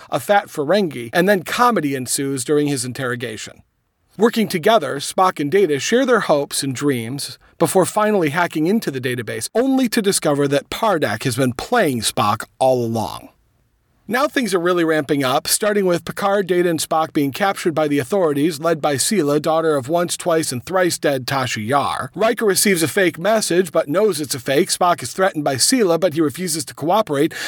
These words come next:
A V R Spock with no interactive capabilities will tell the Federation to let this simple Vulcan ship pass from Romulan space and head toward Vulcan unimpeded,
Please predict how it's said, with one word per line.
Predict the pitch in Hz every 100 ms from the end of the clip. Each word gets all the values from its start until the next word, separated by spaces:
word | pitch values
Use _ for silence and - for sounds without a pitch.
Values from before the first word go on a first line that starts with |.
| -
A |
V | 160 214 277
R | 190
Spock | 165 165 151 -
with | 151 131
no | 160 190 202
interactive | 185 170 160 143 143
capabilities | 151 - 139 233 196 160 180
will | 180
tell | - 220
the |
Federation | 165 160 147 147 147 156
to | 135
let | 147 196 -
this | 156 -
simple | 220 208 196
Vulcan | 156 190 - 143
ship | 185 -
pass | 285 302 -
from | 185
Romulan | 151 156 156 147 135
space | - 151 226 190
and | 165
head | 202 247
toward | - 151 127
Vulcan | 143 139 139
unimpeded, | 127 113 - 233 165